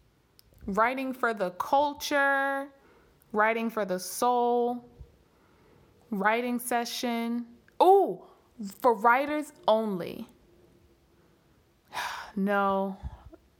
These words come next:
God, no. Um, that's definitely not original.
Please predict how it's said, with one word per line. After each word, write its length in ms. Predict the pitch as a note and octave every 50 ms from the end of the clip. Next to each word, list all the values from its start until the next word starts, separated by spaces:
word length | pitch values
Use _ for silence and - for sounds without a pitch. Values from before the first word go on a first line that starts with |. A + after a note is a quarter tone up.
| _ _
God, 340 | - F#3 F3+ F3 E3+ E3 -
no. 300 | - - - - F#3+ F#3+ - _ -
Um, 580 | - A3 A3+ A#3 A#3 A#3 A3+ A3+ A3+ A3+ A#3 A#3 - _ - - - - - _ _ _ _ -
that's 280 | A3 G#3+ G#3+ G3+ -
definitely 360 | - - G3+ G3+ G3+ - G3
not 220 | F#3+ F3+ E3+ E3+ E3+
original. 580 | D#3+ D#3+ E3 D#3 D#3 - D#3 D3+ D3+ D#3 E3